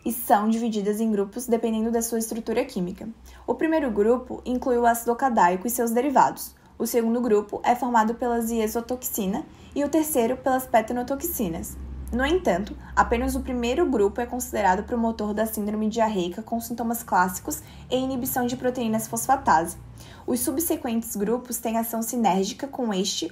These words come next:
ou apresentando ação diarreica apenas em concentrações muito altas. O ácido ocadaico e seus derivados são poliéteres lipofílicos e termicamente estáveis,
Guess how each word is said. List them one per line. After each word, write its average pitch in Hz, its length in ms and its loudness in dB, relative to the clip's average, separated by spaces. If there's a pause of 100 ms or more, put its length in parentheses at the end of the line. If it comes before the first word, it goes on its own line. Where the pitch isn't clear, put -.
(120)
ou 254 160 8
apresentando 269 580 -2
ação 240 300 0
diarreica 226 420 0
apenas 233 400 0
em 247 60 -6
concentrações 254 760 -6
muito 254 400 2
altas. - 460 4 (1080)
O 247 60 0
ácido 277 280 2
ocadaico 196 460 4
e 208 40 -6
seus 208 180 -2
derivados 185 540 2
são 220 200 -2
poliéteres 220 520 0
lipofílicos 220 840 -2
e 277 60 -8
termicamente 240 720 0
estáveis, 185 580 -4